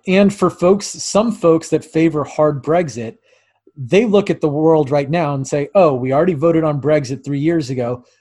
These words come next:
but my life actually hasn't changed that much. Brexit isn't that bad." They don't understand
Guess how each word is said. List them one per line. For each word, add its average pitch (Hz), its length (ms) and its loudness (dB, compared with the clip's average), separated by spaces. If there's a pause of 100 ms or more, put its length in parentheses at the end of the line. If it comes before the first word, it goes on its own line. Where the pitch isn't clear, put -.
(180)
but 180 120 4
my 156 120 2
life 196 280 2
actually 185 280 0
hasn't 151 260 0
changed 220 340 0
that 127 200 -2
much. 117 320 -10 (280)
Brexit 190 460 2
isn't 143 320 -6
that 135 220 -2 (100)
bad." 127 240 -2 (540)
They 160 200 2
don't 190 220 2
understand 185 680 2